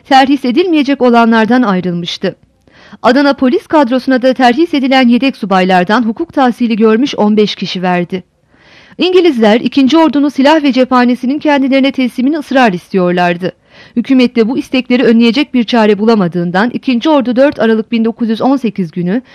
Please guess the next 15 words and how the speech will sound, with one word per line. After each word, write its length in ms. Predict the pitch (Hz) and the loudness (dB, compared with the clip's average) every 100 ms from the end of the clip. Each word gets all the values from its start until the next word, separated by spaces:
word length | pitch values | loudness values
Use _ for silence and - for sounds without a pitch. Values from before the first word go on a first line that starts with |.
| - | -10
aşağıda 420 | - 220 285 254 370 | -4 -2 0 0 0
gösterilen 580 | 302 269 277 262 247 | 0 -2 -2 0 0
silah 340 | 240 240 269 311 | 0 0 0 0
ve 100 | 262 | 0
cephaneyi 520 | 233 208 208 208 226 | 0 0 0 0 0
katmada 420 | 226 202 214 202 | -2 -2 -2 -2
İngilizlere 480 | 247 240 233 220 269 | 0 0 0 0 0
teslim 340 | 277 247 247 | 0 -2 -2
etmek 300 | 180 - 180 | -2 -2 -6
zorunda 360 | - 175 180 175 | -4 -6 -4 -6
kaldı. 440 | - 180 170 175 - _ _ _ _ _ | -4 -4 -4 -6 -10 _ _ _ _ _
On 180 | - 339 | -2 0
sekiz 360 | 381 339 320 269 | 0 0 0 2
mantenli 520 | 285 277 277 269 302 | 0 0 0 0 -2
top, 420 | - 202 165 - | -2 -2 -4 -12